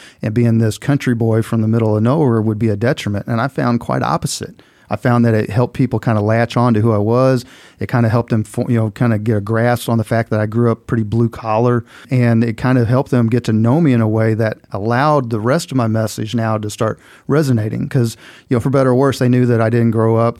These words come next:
with, you know, a country club setting or anything like that, or, you know, I didn't come into this because I had a wealthy family that got me started. They kinda learned that, "Hey, man, I, I bootstrapped this sucker," right?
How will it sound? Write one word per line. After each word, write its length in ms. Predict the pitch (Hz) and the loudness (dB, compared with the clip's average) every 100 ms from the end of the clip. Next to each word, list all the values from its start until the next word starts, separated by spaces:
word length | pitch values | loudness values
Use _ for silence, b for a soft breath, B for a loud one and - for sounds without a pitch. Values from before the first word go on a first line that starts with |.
| - | -6
with, 360 | 113 110 107 117 | -2 0 0 -2
you 60 | |
know, 80 | 110 | -4
a 20 | |
country 300 | - 127 117 | -2 -2 -2
club 240 | - 123 - | -2 -4 -2
setting 400 | 123 117 117 113 | -2 0 0 0
or 100 | 110 | 0
anything 260 | 107 113 | -2 -2
like 140 | 107 107 | -4 -2
that, 240 | 120 117 | -2 0
or, 160 | 107 101 B B B | 0 -4 B B B
you 80 | 117 | -4
know, 60 | |
I 40 | 113 | 0
didn't 180 | 123 117 | 0 2
come 180 | 127 | 2
into 140 | 120 113 | 2 2
this 280 | 120 120 - | 2 0 -2
because 320 | 113 120 110 | -4 -2 0
I 100 | 110 | 0
had 120 | 113 | 0
a 60 | 107 | 0
wealthy 280 | 110 113 | -2 -4
family 360 | 107 120 117 117 | -4 0 2 2
that 80 | 113 | 0
got 140 | 113 | -4
me 80 | 113 | -6
started. 480 | - 160 160 117 113 B B B | -2 0 2 0 -2 B B B
They 80 | 120 | -2
kinda 220 | 147 131 | 0 2
learned 280 | 120 151 143 | 2 2 2
that, 100 | 117 | 2
"Hey, 120 | 135 | 2
man, 140 | 127 131 | 2 0
I, 260 | 139 - | -4 -6
I 40 | 110 | -4
bootstrapped 500 | 160 - - 110 - | -2 -2 -4 -4 -6
this 140 | 101 | -8
sucker," 420 | - 104 98 123 - | -6 -4 -6 -8 -6
right? 280 | 110 123 | -2 -2